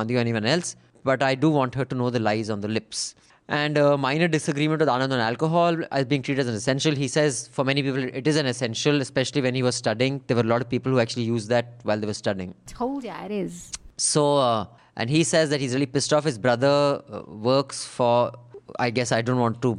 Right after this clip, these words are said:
Speaker 1: your brother may get fired here. But, uh, uh, and his, uh, his brother's salary was cut for the P M Cares Fund. He was really angry. So, dude, you shouldn't reveal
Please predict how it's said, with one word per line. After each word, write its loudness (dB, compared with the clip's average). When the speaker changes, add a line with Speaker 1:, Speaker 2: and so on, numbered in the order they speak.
Speaker 1:
your 0
brother 0
may 2
get -2
fired 0
here. -8
But, 0
uh, 2
uh, 0
and -2
his, -2
uh, -2
his 0
brother's 2
salary 2
was -2
cut -2
for -2
the -4
P 0
M 0
Cares -2
Fund. 0
He 0
was 0
really 4
angry. -2
So, -2
dude, 2
you -2
shouldn't 0
reveal 2